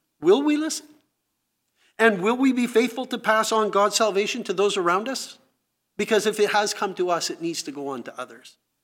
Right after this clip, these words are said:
What am I willing to risk to be a part of writing the next chapter of Acts?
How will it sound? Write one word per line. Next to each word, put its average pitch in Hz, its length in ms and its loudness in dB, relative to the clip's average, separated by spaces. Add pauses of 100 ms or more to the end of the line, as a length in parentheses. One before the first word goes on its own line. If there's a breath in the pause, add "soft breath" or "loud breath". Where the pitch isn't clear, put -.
(520)
What 202 360 -2 (280)
am 143 120 0
I 175 120 6
willing 180 320 4
to 170 100 -2
risk 143 340 -2
to 147 80 -6
be 143 160 -4
a 139 60 -2
part 139 400 -4 (160 loud breath)
of 147 140 -2
writing 147 300 -2
the 127 100 -6
next 139 480 -8 (100)
chapter 120 480 -4 (420 soft breath)
of 107 140 -10
Acts? - 460 -10